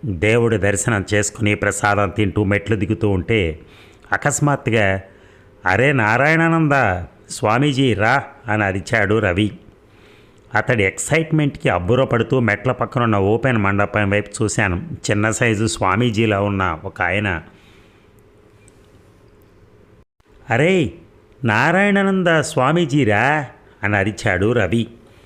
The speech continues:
అతడి ఎక్సైట్‌మెంట్‌కి అబ్బురపడుతూ మెట్ల పక్కనున్న ఓపెన్ మండపం వైపు చూశాను. చిన్న సైజు స్వామీజీలా ఉన్న ఒక ఆయన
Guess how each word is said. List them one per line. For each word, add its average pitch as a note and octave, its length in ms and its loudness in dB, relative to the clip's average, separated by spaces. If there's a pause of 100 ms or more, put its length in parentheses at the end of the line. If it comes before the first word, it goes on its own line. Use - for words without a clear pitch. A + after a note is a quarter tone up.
(220)
అతడి G#2 280 0
ఎక్సైట్‌మెంట్‌కి B2 680 -2
అబ్బురపడుతూ A2 680 0
మెట్ల A2+ 320 0
పక్కనున్న A2 440 0
ఓపెన్ A2+ 440 0
మండపం G2+ 500 0
వైపు G2+ 180 -2 (140)
చూశాను. F#2 360 -2 (180)
చిన్న F#2 380 -4
సైజు A#2+ 400 0
స్వామీజీలా G#2+ 760 0
ఉన్న G#2 180 0
ఒక F#2+ 260 -2
ఆయన F#2 420 0